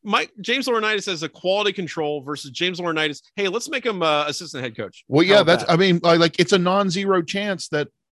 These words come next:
Speaker 2: <laughs> Mike Hart is the next offensive coordinator. You're, you're
Speaker 1: Yeah.
Speaker 2: exactly right. And, like, Ohio State's not even gonna call a guy to be a quality <laughs> control coach.
Speaker 1: Exactly. Because they
Speaker 2: Like,
Speaker 1: don't know who he,
Speaker 2: <laughs>
Speaker 1: they don't know. He's not a known quantity. He
Speaker 2: <laughs>
Speaker 1: hasn't
Speaker 2: no,
Speaker 1: had other stops.
Speaker 2: no,
Speaker 1: Exactly.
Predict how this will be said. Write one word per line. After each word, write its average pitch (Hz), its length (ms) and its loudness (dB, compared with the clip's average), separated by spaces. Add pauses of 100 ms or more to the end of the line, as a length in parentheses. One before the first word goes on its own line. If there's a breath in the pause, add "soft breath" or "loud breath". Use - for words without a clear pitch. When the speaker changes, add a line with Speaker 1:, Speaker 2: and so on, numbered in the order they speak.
Speaker 2:
<laughs> - 300 -12
Mike 226 220 -8
Hart 196 360 -2
is 254 240 -4
the 247 120 -4
next 135 280 -6
offensive 117 460 -4
coordinator. 107 460 -4
You're, 135 160 -2
you're 233 220 0
Speaker 1:
Yeah. 147 60 0
Speaker 2:
exactly 160 320 0
right. 196 280 0 (320 loud breath)
And, 156 120 0
like, 151 320 -2
Ohio 202 220 -4
State's 233 240 -10
not 196 140 -4
even 170 100 -6
gonna 156 140 -6
call 156 260 0
a 147 60 -2
guy 143 340 0
to 139 140 -10
be 135 100 -4
a 127 60 -2
quality - 460 0
<laughs> - 20 0
control 285 480 2
coach. 330 80 -6 (100)
Speaker 1:
Exactly. 123 420 0 (140)
Because 160 160 -4
they 185 80 4
Speaker 2:
Like, 180 60 6
Speaker 1:
don't 175 100 2
know 160 160 2
who 147 160 -2
he, 139 100 0
Speaker 2:
<laughs> - 20 -4
Speaker 1:
they 143 120 -2
don't 156 140 -2
know. 151 140 -2
He's 143 200 -8
not 151 140 -4
a 143 40 -8
known 139 180 -8
quantity. 123 480 -6
He 135 160 -2
Speaker 2:
<laughs> - 0 -
Speaker 1:
hasn't 139 240 -2
Speaker 2:
no, - 60 4
Speaker 1:
had 135 80 0
other 127 220 -6
stops. 123 300 -4
Speaker 2:
no, 403 260 4
Speaker 1:
Exactly. 120 200 0